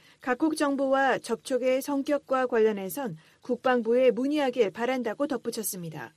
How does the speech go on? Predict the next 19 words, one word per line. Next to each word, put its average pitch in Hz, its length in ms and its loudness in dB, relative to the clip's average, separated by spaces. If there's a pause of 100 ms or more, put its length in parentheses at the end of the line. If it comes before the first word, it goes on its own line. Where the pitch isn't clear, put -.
(140)
앞서 254 520 0
한반도 262 680 4
비무장지대 277 800 0
내 254 300 0
판문점 269 680 -4 (240)
공동경비구역 277 1300 0
제이에스에이를 262 680 2
관할하는 214 600 -2
유엔군 285 540 -2
사령부는 208 680 -6 (360)
미국인 285 360 2
한 294 160 0
명이 262 380 0
십팔 294 340 0
일 - 180 0 (240)
군사분계선을 285 880 0
넘어 220 360 2
월북했다고 220 720 -2
밝혔습니다. 170 720 -10